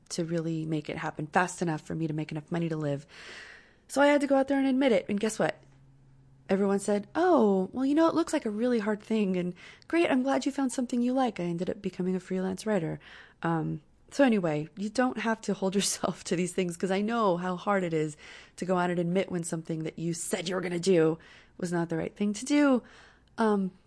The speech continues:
give yourself that chance and g-, give people the benefit of the doubt. Give your friends and family the benefit of the doubt that they're not gonna rake you over the coals. And if they do, maybe distance yourself a little <laughs> bit from them, because nobody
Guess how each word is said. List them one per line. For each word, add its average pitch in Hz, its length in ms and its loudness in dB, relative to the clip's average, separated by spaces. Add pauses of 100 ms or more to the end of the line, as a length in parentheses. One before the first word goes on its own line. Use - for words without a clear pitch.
(100)
give 254 140 0
yourself 247 300 0
that 214 140 -2
chance 202 360 0
and 196 160 -2 (500)
g-, - 200 -8 (440)
give 311 260 -2
people 277 340 2
the 202 80 -2
benefit 196 400 0
of 185 40 0
the 185 60 0
doubt. 180 160 0
Give 247 100 -2
your 285 120 -2
friends 208 340 -2
and 185 120 -4
family 180 320 -2
the 170 80 -2
benefit 165 380 -4
of 165 80 -4
the 156 60 -6
doubt 156 220 -4
that 165 80 -8
they're 170 100 -6
not 165 220 -6
gonna 196 160 -2
rake 180 200 -6
you 175 120 -2
over 160 120 -4
the 156 100 -8
coals. 160 300 -4
And - 120 -6
if 240 100 -6
they 254 120 2 (140)
do, 247 320 2 (960)
maybe - 380 -16
distance 180 400 -2
yourself 156 340 0
a 165 40 -2
little 226 260 6
<laughs> - 120 10
bit 247 140 6
from 202 200 6
them, 190 180 4
because 202 360 -4
nobody 254 440 -2